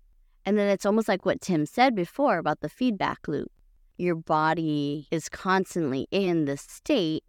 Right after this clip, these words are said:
and then it now causes your body to struggle to achieve the state of relaxation and repair, which you really need to help calm your system down.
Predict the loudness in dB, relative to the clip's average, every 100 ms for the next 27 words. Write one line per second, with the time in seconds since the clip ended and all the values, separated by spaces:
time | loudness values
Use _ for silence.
0 | _ -4 0 0 0 2 2 2 0 0
1 | 0 -2 -4 -2 0 -2 -4 -8 -10 -4
2 | 0 0 2 -2 -2 -4 0 0 0 -2
3 | 0 -2 -4 -4 -2 0 -2 -2 -2 -4
4 | -4 -4 -4 -4 -4 -6 -8 -8 -8 -10
5 | -12 -20 -20 _ -8 -2 0 2 2 2
6 | 2 0 -2 -6 -4 -6 -8 -4 0 2
7 | 2 0 -4 -8 -8 -4 -4 -2 -2 -2
8 | -4 -6